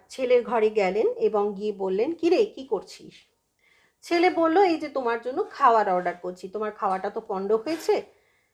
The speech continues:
বলল, ভদ্রমহিলা মিচকে হাসলেন এবং ছেলে তার হাতে একটি ব্যাগ ধরিয়ে দিয়ে, আহ, মাকে বলল, "মা, হ্যাপি বার্থডে, তোমার জন্য আমি এই গিফটটা কিনে এনেছি, দেখো তো পছন্দ হয় নাকি?" মা সেটা হাসি মুখে গ্রহণ করলো এবং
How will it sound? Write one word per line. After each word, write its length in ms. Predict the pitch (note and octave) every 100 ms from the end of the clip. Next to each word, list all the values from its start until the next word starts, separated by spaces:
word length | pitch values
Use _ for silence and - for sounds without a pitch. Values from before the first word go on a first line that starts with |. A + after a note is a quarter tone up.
| _ B3+
বলল, 360 | D4 D#4 D4
ভদ্রমহিলা 560 | G4+ F#4 - C#4 C4 C4
মিচকে 340 | B3 - -
হাসলেন 520 | C4+ A#3 A3 - F4 A4
এবং 280 | A#3 B3 A#3+
ছেলে 480 | - C4 C#4+ D#4 C4+
তার 140 | A#3 A#3
হাতে 240 | G#3+ -
একটি 220 | A#3+ C4
ব্যাগ 340 | A3+ A3 A3 A#3 G#3+
ধরিয়ে 280 | A#3 B3+ D4+
দিয়ে, 400 | B3+ G#3 G#4 - _ _ -
আহ, 240 | A3+ G#3+ A3
মাকে 360 | A3+ G#3+ B3+
বলল, 340 | A3+ A3+ A#3+ E4+
"মা, 420 | B3+ B3 C#4 C4+
হ্যাপি 300 | - A3+ C4
বার্থডে, 400 | B3 A3 A3 A#3+
তোমার 380 | - A3+ A3 G#3
জন্য 260 | A3+ A#3+ G4+
আমি 300 | A#3 G3 G3
এই 60 |
গিফটটা 400 | F#3+ A#3+ C4+ D#4+
কিনে 320 | - A3+ G#3
এনেছি, 320 | G#3 A3 C4+ D4+
দেখো 320 | G3 G3+ C#4+
তো 100 | F4
পছন্দ 400 | D4 C#4 D#4+ D#4+
হয় 220 | E4 D#4
নাকি?" 340 | D#4+ D#4+ G#4+ A#4 - _ - -
মা 200 | G4 G#4
সেটা 260 | G4+ F4+ E4+
হাসি 280 | E4+ - E4+
মুখে 240 | D#4+ E4
গ্রহণ 340 | C#4 D4 D#4
করলো 360 | D4+ D4+ D4+ F#4
এবং 360 | G4 D4+ D4